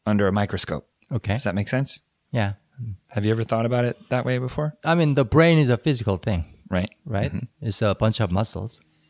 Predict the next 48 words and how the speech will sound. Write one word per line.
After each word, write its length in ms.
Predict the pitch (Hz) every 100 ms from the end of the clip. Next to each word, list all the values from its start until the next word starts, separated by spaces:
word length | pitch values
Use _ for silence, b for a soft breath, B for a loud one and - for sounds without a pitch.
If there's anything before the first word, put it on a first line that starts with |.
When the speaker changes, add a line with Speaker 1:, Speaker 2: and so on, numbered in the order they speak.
| -
Speaker 2:
Three 120 | 123
Speaker 1:
Mm-hmm. 100 | 95 120
Speaker 2:
kilograms, 540 | 120 127 147 - - -
three 120 | 120
point 260 | 107 107 90
five, 240 | 101 107 131
Speaker 1:
Mm-hmm. 80 | 127
Speaker 2:
maybe. 300 | 123 131 147 _ -
Speaker 1:
Yeah. 160 | 90 - _
Speaker 2:
So. 320 | - 98 92 - _ -
Speaker 1:
So 220 | - 107
the, 420 | 104 101 95 90 - _
the 100 | 107
thoughts 380 | 92 139 170 -
that 160 | 113 82
we 140 | 87
have, 460 | 90 85 85 92 - _ _ _
even 240 | 117 120 107
right 180 | 98
now, 540 | 95 127 104 87 95 139 202 113
Johnson 420 | 110 107 107 95
and 140 | 90
I, 120 | 87 87
as 220 | 87 87
we 80 | 90
speak, 420 | - 98 98 -
and 300 | 90 85 80 - - 92
we're 220 | - 92
forming 520 | 85 - 101 101 98 95
new, 480 | 98 95 92 92 - -
new 280 | 101 95 92
thought 340 | - 98 -
patterns, 580 | - 95 101 98 110 -
and 220 | 92 90 107
Speaker 2:
Mm-hmm. 140 | 131 95
Speaker 1:
I'm 180 | 92 95
running 340 | 98 101 101
down 380 | 95 95 95 98
thought 260 | 101 92 -
patterns 420 | 95 98 95 95
that 120 | 95
I've 120 | 92
had 180 | 98 92
in 100 | 90
the 60 | 87
past, 560 | - 92 101 113 - 92
little 180 | 90
pathways, 800 | 85 - 95 - 101 95 107 -